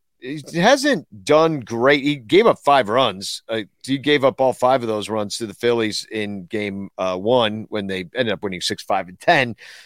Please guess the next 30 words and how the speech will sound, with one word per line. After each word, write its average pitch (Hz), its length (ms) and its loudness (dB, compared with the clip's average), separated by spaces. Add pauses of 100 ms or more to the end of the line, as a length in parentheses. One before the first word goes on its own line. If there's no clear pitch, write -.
(300)
But, 147 320 8
um, 127 380 6
the 143 200 4
Phillies 165 360 2
kinda 143 280 4
got 127 200 2
to 139 100 0
him 123 100 -2
the 113 100 -2
second 127 320 0
time 127 200 0
through 131 120 -4
the 113 140 -4
order. 131 440 4 (340)
But 160 80 2
he 202 120 6
also, 294 340 6
Verlander 208 500 4
also 190 220 2
gave 147 180 0
up 120 120 -4
six - 280 -2
runs 139 360 0
to 127 120 0
the 107 60 -2
Mariners 139 880 0 (380)
in 131 140 0
the 107 160 -6
first 160 280 2
round. 185 540 2